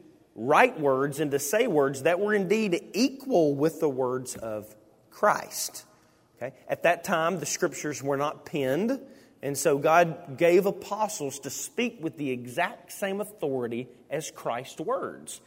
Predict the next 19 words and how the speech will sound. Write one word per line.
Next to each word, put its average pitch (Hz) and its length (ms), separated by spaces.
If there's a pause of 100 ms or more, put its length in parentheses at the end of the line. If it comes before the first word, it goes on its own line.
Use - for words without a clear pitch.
(360)
And 165 120
so 196 200
when 196 220
the 175 80
apostles 170 520
spoke, 151 540
they 147 300
spoke 139 460
the 123 80
very 123 460
words 113 560
of, 110 180 (200)
of 127 120
God 170 240
in 127 160
quite 143 340
a 131 40
literal 123 400
sense. - 540